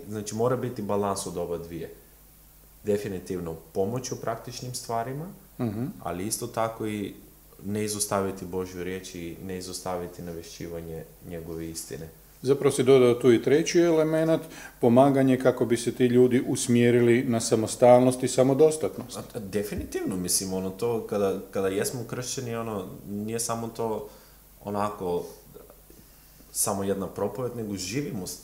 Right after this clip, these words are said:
Speaker 1: sa, sa ljudima skupa, sa kršćanima, jel da, i, a,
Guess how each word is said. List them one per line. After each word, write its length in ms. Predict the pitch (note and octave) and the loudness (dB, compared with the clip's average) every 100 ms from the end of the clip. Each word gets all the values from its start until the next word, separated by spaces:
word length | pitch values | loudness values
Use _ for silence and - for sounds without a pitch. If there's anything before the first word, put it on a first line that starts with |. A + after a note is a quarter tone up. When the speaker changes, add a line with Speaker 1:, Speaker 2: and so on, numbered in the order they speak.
| - | -12
Speaker 1:
sa, 340 | - - E2+ E2+ | -8 -6 -6 -6
sa 160 | - | -6
ljudima 440 | F2+ F2+ E2+ E2 E2+ | -6 -10 -10 -10 -10
skupa, 400 | - G#2 F#2+ F2+ | -10 -10 -10 -12
sa 160 | - - | -10 -12
kršćanima, 560 | F2 - D#2+ D#2+ D#2+ | -12 -12 -12 -12 -10
jel 160 | F2+ G2 | -8 -6
da, 100 | F2+ | -6
i, 180 | F2 F2 - - - _ _ - | -8 -12 -18 -20 -20 _ _ -14
a, 360 | F2 F2 F2 | -8 -6 -6